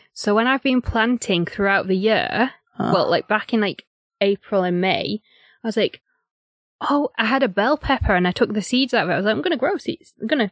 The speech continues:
Speaker 1: grow 'em, see what happens."
Speaker 2: Yeah.
Speaker 1: And a few week, like, a week or so later, s-, something started popping up. I was like, "Ooh." And then my mum was like, "There's a potato in that plant." I was like, like, "No,
Speaker 2: It's a,
Speaker 1: that's my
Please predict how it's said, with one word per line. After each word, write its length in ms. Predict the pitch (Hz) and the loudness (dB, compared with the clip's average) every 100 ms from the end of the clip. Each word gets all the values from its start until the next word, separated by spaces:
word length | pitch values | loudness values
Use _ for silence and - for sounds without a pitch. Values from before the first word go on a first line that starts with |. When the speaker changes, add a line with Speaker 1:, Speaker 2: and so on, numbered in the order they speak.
| - - | -6 -4
Speaker 1:
grow 160 | 392 | -2
'em, 100 | 233 | 0
see 120 | 190 | -2
what 80 | 220 | 0
happens." 240 | 302 214 - | 0 0 -2
Speaker 2:
Yeah. 240 | - 170 170 | 0 2 2
Speaker 1:
And 100 | 226 | 0
a 60 | |
few 200 | 240 277 269 | 0 0 0
week, 180 | 247 - | -2 -4
like, 160 | 214 - | -6 -2
a 100 | 208 | 0
week 220 | 214 254 | 0 -2
or 40 | 247 | 0
so 140 | 226 | 2
later, 300 | 254 311 202 | 2 0 0
s-, 280 | 165 - _ _ - - _ _ | -2 -6 _ _ -20 -20 _ _
something 200 | 196 - | -6 -2
started 260 | - - - | -2 -4 -4
popping 220 | 202 302 | -6 -2
up. 60 | 339 | -2
I 20 | |
was 100 | 269 | 0
like, 120 | - - | -2 -2
"Ooh." 540 | 403 466 _ 571 330 220 | 0 0 _ 0 2 0
And 160 | 202 | 0
then 280 | 208 190 185 - | 2 0 -2 -2
my 100 | 196 | 2
mum 140 | 196 196 | 2 2
was 100 | - | 0
like, 180 | - | -2
"There's 160 | - 202 | -2 -2
a 40 | |
potato 400 | - 269 339 - | -2 -2 0 2
in 120 | 190 170 | 2 2
that 140 | - | 0
plant." 320 | - 131 - | 0 -2 -4
I 40 | 190 | -8
was 60 | |
like, 120 | 98 - _ _ _ _ _ _ _ _ _ _ _ | -8 -10 _ _ _ _ _ _ _ _ _ _ _
like, 160 | - - | -8 -4
"No, 320 | 294 202 151 | 0 2 4
Speaker 2:
It's 100 | - | 6
a, 20 | |
Speaker 1:
that's 160 | - | 4
my 80 | - | 2